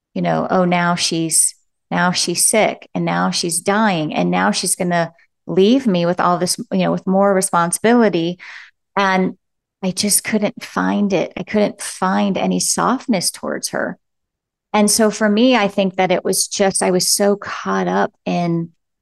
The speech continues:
being so angry at her because I really wanted her to protect me. I wanted her to, to, to do more, right? I felt like she could have done more.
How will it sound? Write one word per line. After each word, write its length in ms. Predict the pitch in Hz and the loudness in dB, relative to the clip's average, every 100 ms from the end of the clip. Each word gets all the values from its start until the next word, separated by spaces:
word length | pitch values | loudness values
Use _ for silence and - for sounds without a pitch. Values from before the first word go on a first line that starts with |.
| _ _ _ _ | _ _ _ _
being 240 | - 202 202 | 0 2 2
so 280 | - 185 - | 2 0 0
angry 400 | 180 190 202 202 | -2 0 2 2
at 160 | 175 - | 2 -2
her 340 | - 185 165 | -4 0 0
because 480 | 165 185 - 180 170 - | -2 -6 -2 -2 -2 -2
I 240 | 175 165 165 | -4 -6 -2
really 540 | 185 185 196 185 190 _ _ _ | 0 2 2 2 -2 _ _ _
wanted 600 | 170 175 190 240 240 180 | -4 0 4 4 2 0
her 500 | - 180 160 165 170 _ _ _ _ _ _ _ _ _ _ | -4 -2 0 -2 -6 _ _ _ _ _ _ _ _ _ _
to 120 | - 202 | -8 -8
protect 680 | - 190 - 196 254 - - | -4 -6 -6 -4 -4 -6 -10
me. 260 | - - | -8 -8
I 120 | - 190 | -2 2
wanted 400 | 196 214 226 - | 4 4 2 -2
her 180 | 202 190 | -4 -4
to, 360 | - 160 160 - _ - | -2 -4 -4 -10 _ -6
to, 240 | - 175 - | -4 -4 -4
to 120 | - 175 | -6 -6
do 320 | 160 208 202 | 0 2 4
more, 560 | 180 175 180 151 - 180 | 2 2 0 0 -4 -2
right? 280 | 170 180 | 0 0
I 100 | - | 0
felt 140 | 185 165 | -2 -2
like 100 | 185 | -2
she 160 | - 190 | -4 -6
could 200 | - 190 | -6 -6
have 160 | 165 | -6
done 400 | 185 165 165 165 _ _ _ _ _ _ 185 | -4 -2 -4 -6 _ _ _ _ _ _ -4
more. 640 | 180 180 165 143 180 - | -2 0 0 0 -2 -6